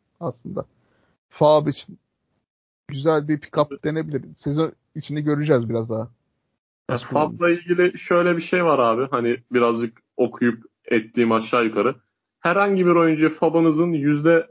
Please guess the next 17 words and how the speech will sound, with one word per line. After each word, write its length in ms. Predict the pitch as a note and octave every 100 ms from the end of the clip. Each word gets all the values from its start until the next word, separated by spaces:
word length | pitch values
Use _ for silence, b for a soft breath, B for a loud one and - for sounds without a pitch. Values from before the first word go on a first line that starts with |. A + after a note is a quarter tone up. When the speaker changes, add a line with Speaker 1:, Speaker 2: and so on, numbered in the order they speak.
| -
Speaker 2:
otuzundan 520 | C#3+ - D3 D#3 D#3
fazlasını 520 | D#3 D3 C#3 C3+ D3
vermek 340 | C#3 C#3 D3 -
intihar 360 | C3 B2+ B2+
gözüyle 440 | A#2+ G#2 F#2+ F#2+ F#2
bakıyorlar 400 | F2+ - F#2+ A#2+ -
genel 200 | G#2+ G2
olarak. 400 | F#2+ F#2 A2+ - _ _ _ _ _ B2
Yani 120 | A#2+
çok 240 | F3+ F#3
ekstrem 460 | C#3+ - C#3 A#2+ A2+
bir 60 |
şey 140 | A2 G#2
çıkması 380 | - G#2+ G2+ G2+
lazım 240 | G2 G2+
karşınıza 560 | A#2 A2 B2 B2+ D3 D3+
ki 240 | E3 F3+